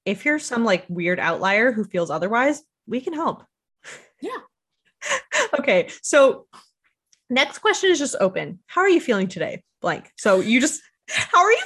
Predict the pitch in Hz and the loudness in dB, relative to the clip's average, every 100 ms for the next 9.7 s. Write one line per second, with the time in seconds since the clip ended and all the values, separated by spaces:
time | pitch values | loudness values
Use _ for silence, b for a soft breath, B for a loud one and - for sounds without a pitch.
0 | - 330 330 320 339 - 220 233 233 269 | 2 4 4 4 2 2 4 4 2 0
1 | 269 269 233 233 214 233 233 - - 208 | 2 4 4 2 -2 -6 -8 -10 -4 -2
2 | 220 240 247 247 247 B B B 262 262 | 0 2 2 2 0 B B B 2 2
3 | - 294 370 427 381 330 220 226 240 240 | -2 2 6 6 6 4 4 4 4 4
4 | 240 202 190 202 190 180 185 196 190 202 | 2 2 0 -2 -4 -4 -4 -2 -2 -2
5 | 185 180 196 202 262 330 330 320 320 208 | -2 -2 0 2 4 6 6 4 2 0
6 | 254 302 247 220 202 185 175 117 180 175 | 2 2 4 2 2 0 -2 -8 -8 -8
7 | - 214 214 226 247 254 254 269 254 202 | -6 -4 -2 0 0 0 2 0 2 0
8 | 208 202 180 180 170 190 233 180 175 180 | 0 -4 -4 -2 0 0 -2 -4 -2 -2
9 | 180 170 196 196 160 160 175 | 0 0 0 0 0 -2 -6